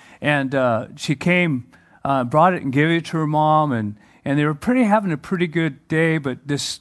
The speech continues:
rage at one point rose up in her mom. And her mom took the perfume and shattered it on the floor. It just spilled all across the floor.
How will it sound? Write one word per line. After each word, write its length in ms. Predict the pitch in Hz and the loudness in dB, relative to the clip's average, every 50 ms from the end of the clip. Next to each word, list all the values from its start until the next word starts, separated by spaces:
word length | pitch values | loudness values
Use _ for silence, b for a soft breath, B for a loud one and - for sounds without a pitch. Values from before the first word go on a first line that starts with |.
| _ _ _ _ | _ _ _ _
rage 720 | 127 127 127 151 185 196 196 185 165 143 123 107 - - | -8 0 4 4 6 6 6 4 2 0 -4 -8 -12 -10
at 140 | 170 139 123 | -10 -8 -6
one 180 | 151 143 143 139 | -2 -2 -2 -2
point 300 | - - 156 139 120 101 | -4 -4 -4 -4 -4 -4
rose 320 | 120 131 143 156 165 151 156 | -4 -2 -2 -2 -2 0 -2
up 180 | 165 156 - | -4 -4 -4
in 80 | - 131 | -6 -6
her 80 | 127 | -4
mom. 440 | 120 117 117 120 120 113 - - 123 _ _ B B B B B B B B B B B | -4 -4 -4 -4 -6 -8 -10 -14 -20 _ _ B B B B B B B B B B B
And 60 | 127 | 0
her 80 | 139 | 2
mom 220 | 147 170 185 175 160 | 4 4 4 2 2
took 380 | - - 214 214 196 208 - | 0 0 0 0 0 0 -4
the 120 | - 156 127 | -8 -8 -6
perfume 520 | 123 160 151 127 - 175 170 165 156 143 | -2 -4 -4 -2 0 0 0 2 0 0
and 220 | - 113 131 120 120 | -2 -2 -4 -4 -2
shattered 840 | - - - - - - - 214 214 208 202 190 160 139 120 107 | -4 -4 -4 -4 -4 0 4 6 6 6 6 4 0 -2 -6 -6
it 240 | 104 - _ - - _ b b b b b b b b | -8 -10 _ -20 -20 _ b b b b b b b b
on 220 | - 151 156 143 | 0 0 0 0
the 80 | 131 123 | -2 -6
floor. 360 | - - 175 156 147 139 123 | -6 -6 -4 -2 0 -2 -2
It 40 | 123 | -2
just 220 | 135 143 135 - | -4 -4 -4 -4
spilled 500 | - - _ _ - 247 233 214 190 170 | -6 -8 _ _ 0 2 2 2 2 0
all 240 | 147 170 196 196 180 | 2 2 2 2 2
across 440 | 165 - - 180 165 160 139 - - | -2 -4 -2 0 0 0 -2 -4 -16
the 60 | 131 | -16
floor. 480 | 110 - - 147 131 120 - - - | -16 -12 -12 -10 -10 -12 -14 -16 -20